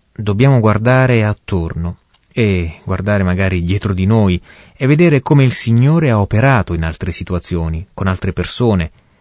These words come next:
ed avere fiducia che nemmeno questa volta lascerà soli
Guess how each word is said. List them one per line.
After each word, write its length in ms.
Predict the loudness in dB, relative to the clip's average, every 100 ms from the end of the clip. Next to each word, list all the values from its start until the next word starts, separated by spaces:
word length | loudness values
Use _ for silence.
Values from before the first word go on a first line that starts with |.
| _
ed 120 | 0
avere 280 | 2 4 2
fiducia 520 | 2 2 2 2 -2
che 200 | -2 -2 -4 -12 _ -2
nemmeno 540 | 2 4 4 4 4
questa 300 | 2 -2 0
volta 540 | -2 -2 -6 -14 -18 _ -8
lascerà 460 | -6 -2 0 0
soli 580 | -2 -2 2 2 2 -2